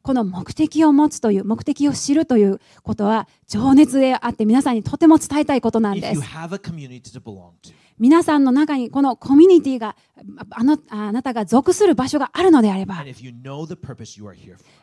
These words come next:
Speaker 1: そしてあなた自身の人生の目的を知っているのであれば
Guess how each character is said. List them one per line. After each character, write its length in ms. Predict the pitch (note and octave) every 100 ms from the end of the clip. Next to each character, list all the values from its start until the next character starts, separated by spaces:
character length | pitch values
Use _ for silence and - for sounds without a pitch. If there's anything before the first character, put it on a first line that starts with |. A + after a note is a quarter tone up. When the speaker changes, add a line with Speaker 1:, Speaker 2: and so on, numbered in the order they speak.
| _
Speaker 1:
そ 200 | - C4
し 60 |
て 200 | C4 A#3+ - _
あ 100 | G#3+
な 100 | E4+
た 140 | F4 C#4
自 140 | D4
身 340 | G#4 F4+ B3+
の 200 | A#3+ B3+
人 240 | A3+ C4 D#4+
生 140 | C4+
の 100 | G#3+
目 240 | F#3 A3 -
的 320 | E4+ D#4+ E4
を 140 | D#4+ - _
知 240 | - - E4
っ 40 |
て 200 | - D#4
い 40 | E4+
る 80 | D4+
の 80 | A3
で 120 | F#3
あ 60 | G3+
れ 100 | F#3
ば 240 | F3 B3